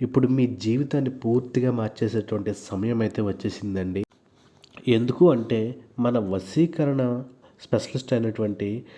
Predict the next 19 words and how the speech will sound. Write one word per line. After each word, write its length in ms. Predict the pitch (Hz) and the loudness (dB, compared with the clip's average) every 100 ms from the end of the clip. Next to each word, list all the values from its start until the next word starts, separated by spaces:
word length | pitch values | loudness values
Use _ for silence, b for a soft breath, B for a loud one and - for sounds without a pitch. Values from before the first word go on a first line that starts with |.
| b b _ - 107 | b b _ -6 0
గురూజీ 540 | 110 123 127 131 120 - - - - | 4 4 4 2 0 -2 -10 -10 -6
సుబ్రహ్మణ్యరాజు 880 | 104 104 139 160 160 147 131 117 | -4 0 4 4 4 6 4 2
గారు 400 | 110 110 104 120 170 - 127 - - - | 0 0 2 0 -4 0 0 0 -8 0
వారి 240 | 143 131 135 | 8 10 12
యొక్క 440 | 135 135 120 101 - - - 135 | 10 10 4 4 -2 -14 -12 -2
దివ్యమైనటువంటి 1000 | 120 117 117 175 170 131 120 113 107 - | 6 6 10 12 12 10 8 6 6 4
అనుభవంతో 840 | 117 113 117 110 110 120 104 113 - B B B - - - - | 6 8 8 8 6 6 6 4 -2 B B B -14 -14 -16 -4
మరి 240 | 135 127 113 | 4 6 6
వేలాది 640 | 98 107 120 151 170 175 | 6 6 8 10 10 12
మంది 260 | 170 160 | 10 10
జీవితాల్లో 640 | 139 104 110 120 131 131 131 | 6 6 8 8 10 10 10
వెలుగులను 400 | 110 107 123 135 | 8 8 10 8
అయితే 200 | 117 127 | 8 4
ప్రసాదించారండి. 920 | 110 110 104 107 104 107 104 101 113 - B B - | 2 4 4 6 6 6 6 4 4 0 B B 6
మరి 140 | 165 | 8
మన 220 | 165 147 131 | 10 8 6
సాయిబాబా 640 | - - 101 123 139 147 | 2 2 4 6 6 8
వారి 260 | 143 135 127 - | 8 8 6 4
కృపతో 520 | 113 - 117 107 127 | 4 6 4 4 2